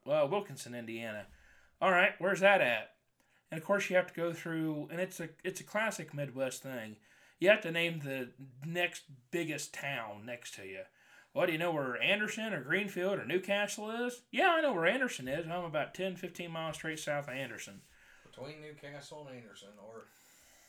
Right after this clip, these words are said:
Speaker 2: for my California friends, Indianapolis.
Speaker 1: Pretty much. I mean
Speaker 2: And that's, and, you know, it gets further. You know, you go to Israel, Chicago.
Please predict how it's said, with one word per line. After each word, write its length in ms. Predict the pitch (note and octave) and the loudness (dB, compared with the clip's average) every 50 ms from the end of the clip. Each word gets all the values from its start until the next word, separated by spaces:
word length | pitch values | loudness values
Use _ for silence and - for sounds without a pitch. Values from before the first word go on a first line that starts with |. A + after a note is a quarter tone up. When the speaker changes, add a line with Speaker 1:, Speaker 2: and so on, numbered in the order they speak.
| - - _ - | -20 -20 _ -14
Speaker 2:
for 80 | C3 B2 | -12 -12
my 100 | B2+ B2 | -12 -10
California 640 | A#2+ C#3 C#3+ C#3 B2+ A#2 - B2+ C3 C3+ C3 A#2+ | -10 -8 -6 -6 -6 -8 -8 -10 -10 -10 -10 -12
friends, 600 | A#2 - A#2 A2+ A2+ A2+ A2 G#2+ G#2 - - - _ _ _ _ _ _ _ _ - | -14 -16 -18 -18 -18 -18 -20 -20 -20 -20 -20 -20 _ _ _ _ _ _ _ _ -8
Indianapolis. 1300 | E3+ G3+ A3+ A3+ A#3 A3+ A3 G#3 G#3 G#3 G#3 G3 F3 D#3+ D3 C3 A2+ - - - - - - - - - _ - - | -6 -6 -6 -4 -2 -2 -2 -2 -2 -4 -4 -6 -6 -6 -4 -4 -6 -6 -8 -10 -12 -12 -12 -14 -16 -18 _ -8 0
Speaker 1:
Pretty 180 | - A3 C4 A3+ | 4 6 8 10
much. 500 | A3+ G#3+ F3 C#3 A#2 G#2+ G#2+ - - D3+ | 10 10 10 10 8 4 2 -2 -2 -2
I 80 | D3+ D3 | -2 -2
mean 440 | D3+ D3 C#3 C3 B2 A#2+ A#2+ A2+ A2 - - _ _ _ _ - | -2 -2 -4 -4 -4 -6 -8 -10 -12 -16 -20 _ _ _ _ -14
Speaker 2:
And 80 | A2 | -10
that's, 320 | B2+ C#3+ D3+ - - - - C3 | -8 -8 -8 -8 -12 -14 -14 -12
and, 180 | C3 B2+ A#2 - - _ _ A2 A2 | -12 -12 -14 -16 -20 _ _ -20 -18
you 120 | A#2 B2+ | -14 -12
know, 140 | B2+ A#2+ A2+ A2 G#2+ - A2 | -12 -12 -12 -12 -14 -16 -16
it 120 | G#2+ - | -18 -18
gets 200 | A#2+ A#2 A2+ - | -18 -18 -18 -18
further. 420 | - - C3+ D#3+ D#3+ C3 A2 G2+ G2 G2+ | -14 -10 -8 -6 -6 -6 -8 -12 -14 -16
You 60 | G#2 | -16
know, 80 | G#2+ G#2+ G#2+ | -16 -16 -16
you 140 | G#2+ A2+ A#2 | -16 -16 -16
go 60 | G#2+ | -14
to 140 | G2 A2+ C3 | -14 -14 -14
Israel, 240 | C3 G#2+ G2+ G2 G2 - _ _ | -14 -14 -14 -16 -16 -18 _ _
Chicago. 600 | - - - A#2 - - B2 B2+ B2 A#2 G#2+ G2+ | -20 -18 -16 -16 -14 -12 -10 -8 -8 -8 -10 -12